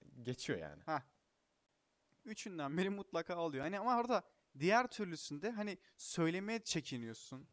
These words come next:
Speaker 2: konuşmaya çekiniyorsun. Karşı tarafın tepkisini bilemiyorsun. Karşı taraf kötü tepki verecek diye korkuyorsun. Ve hani
Speaker 1: İki-
Speaker 2: genelde sessiz kalıyorsun. Ha,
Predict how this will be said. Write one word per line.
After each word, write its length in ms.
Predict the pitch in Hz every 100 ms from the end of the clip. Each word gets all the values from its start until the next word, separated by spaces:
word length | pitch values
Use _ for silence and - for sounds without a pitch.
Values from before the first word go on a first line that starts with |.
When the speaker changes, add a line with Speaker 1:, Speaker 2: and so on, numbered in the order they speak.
| _ _ _ _
Speaker 2:
konuşmaya 500 | - 156 - 185 196
çekiniyorsun. 800 | - - 147 127 113 - - 120 - _
Karşı 340 | 151 156 160
tarafın 240 | 180 185 196
tepkisini 580 | - 175 - - 185 170
bilemiyorsun. 640 | 151 135 117 110 - 120 _ _
Karşı 340 | - 151 160
taraf 200 | 190 185
kötü 200 | - -
tepki 300 | 185 190 180
verecek 400 | 170 170 165 180
diye 140 | 165 143
korkuyorsun. 680 | 135 120 - 117 - 185 208 - - _ _ 156
Ve 80 |
hani 260 | 175 208 208
Speaker 1:
İki- 200 | 131 -
Speaker 2:
genelde 360 | 220 220 175 190
sessiz 360 | - 180 180
kalıyorsun. 480 | - 143 117 - - _ -
Ha, 300 | 233 131